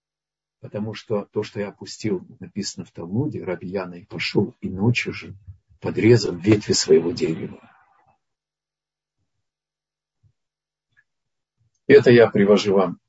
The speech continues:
сейчас к завершению нашего сравнения. Начинай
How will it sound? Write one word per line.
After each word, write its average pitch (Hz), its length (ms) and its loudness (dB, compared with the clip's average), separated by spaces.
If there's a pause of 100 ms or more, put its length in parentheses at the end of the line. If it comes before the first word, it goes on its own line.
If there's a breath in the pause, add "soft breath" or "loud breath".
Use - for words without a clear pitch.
(100)
сейчас - 520 -4 (680)
к - 20 -20
завершению 101 600 0
нашего 98 320 -2
сравнения. 87 580 -8 (1800)
Начинай 123 760 0